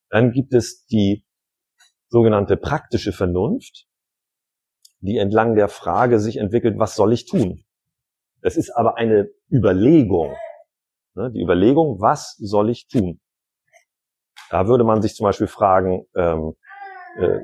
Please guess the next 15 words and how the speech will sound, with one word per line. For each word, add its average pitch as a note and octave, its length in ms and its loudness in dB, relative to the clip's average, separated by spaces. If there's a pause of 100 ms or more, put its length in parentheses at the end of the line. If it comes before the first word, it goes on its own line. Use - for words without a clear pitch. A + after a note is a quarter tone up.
(200)
was G2 180 0
ist G#2+ 140 -4
hier A2 140 4
das F#2+ 200 0
Richtige G2+ 400 0
zu - 160 -6
tun? G2 420 -6 (1300)
Ne? E2+ 260 -16 (1120)
Oder D2 280 -4 (180)
wo F#2 100 -4
könnte F#2+ 220 -2
ich - 100 -6
zum G#2 120 -2
Beispiel, F2+ 560 2 (540)
hm, E2 540 -8